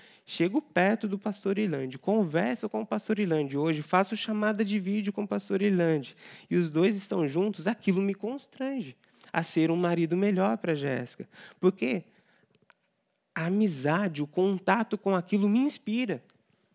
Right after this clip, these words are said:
O que a palavra de Deus nos ensina, então, portanto, sobre essas,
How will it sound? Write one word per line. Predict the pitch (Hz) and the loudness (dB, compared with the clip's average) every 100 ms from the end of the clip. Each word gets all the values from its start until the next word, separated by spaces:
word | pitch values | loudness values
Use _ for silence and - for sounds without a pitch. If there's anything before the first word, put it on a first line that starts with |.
| _ - - | _ -10 -6
O | |
que | 180 | 0
a | 233 | 2
palavra | 247 247 233 | 4 4 4
de | 214 180 | 2 4
Deus | 208 | 4
nos | 220 202 190 | 4 2 2
ensina, | 196 - 185 226 202 | 0 0 0 4 4
então, | 170 196 233 | 4 2 2
portanto, | - - 190 - 214 208 | 0 2 2 4 2 2
sobre | 190 202 190 196 190 - - - - _ _ | 2 4 6 4 2 -10 -20 -20 -20 _ _
essas, | - 196 190 214 190 180 | 2 2 4 6 6 6